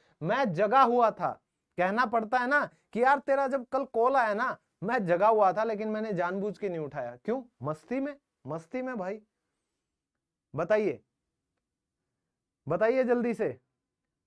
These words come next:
I was, I was very good। नहीं, नहीं आदित्य, आ,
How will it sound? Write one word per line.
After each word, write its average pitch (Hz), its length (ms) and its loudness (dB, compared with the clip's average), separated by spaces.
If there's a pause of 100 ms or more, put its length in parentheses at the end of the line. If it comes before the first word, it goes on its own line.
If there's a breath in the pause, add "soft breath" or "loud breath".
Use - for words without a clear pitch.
(180)
I 196 260 6
was, 226 420 6 (1200)
I 190 260 6
was 226 400 4 (1300)
very 208 420 4
good। 139 280 -4 (480)
नहीं, 220 240 -2
नहीं 240 240 0
आदित्य, 220 420 2 (680)
आ, 190 360 6